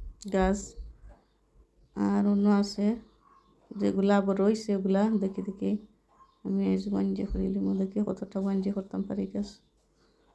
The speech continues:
আর সকল সময় তো পানি দেওয়া লাগবো বেশি করে, এখন কু-, এখন অনেক গরম, পানি না দিলে গাছ আর ইয়ো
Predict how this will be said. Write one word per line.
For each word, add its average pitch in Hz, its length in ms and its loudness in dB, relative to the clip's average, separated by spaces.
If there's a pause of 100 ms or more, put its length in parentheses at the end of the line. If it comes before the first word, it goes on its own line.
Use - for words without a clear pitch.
(2250)
আর 196 280 2 (260)
সকল 202 220 0 (100)
সময় 226 340 2
তো 208 80 4 (300)
পানি 202 180 4 (100)
দেওয়া 196 240 6
লাগবো 190 280 0 (360)
বেশি 208 260 -2
করে, 202 200 2 (280)
এখন 202 240 0
কু-, 202 280 2
এখন 196 260 4
অনেক 202 180 4 (100)
গরম, 202 280 0 (720)
পানি 202 240 4
না 214 60 6 (100)
দিলে 190 220 2 (100)
গাছ 190 220 4 (120)
আর 196 100 2 (140)
ইয়ো 196 160 2